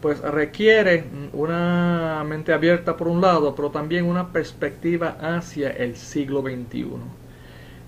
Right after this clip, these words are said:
La idea es presentarle las posibilidades de una educación del siglo veintiuno,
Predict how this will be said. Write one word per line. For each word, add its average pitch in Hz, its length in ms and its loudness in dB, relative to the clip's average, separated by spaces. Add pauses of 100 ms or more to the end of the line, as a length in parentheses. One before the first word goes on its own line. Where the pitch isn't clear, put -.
La 135 160 -2
idea 156 320 4
es 175 160 0
presentarle 147 1200 0
las 135 400 -4
posibilidades 147 1040 0
de 151 80 4
una 160 140 0
educación 156 600 -2
del 147 160 0
siglo 151 320 0
veintiuno, 156 680 -2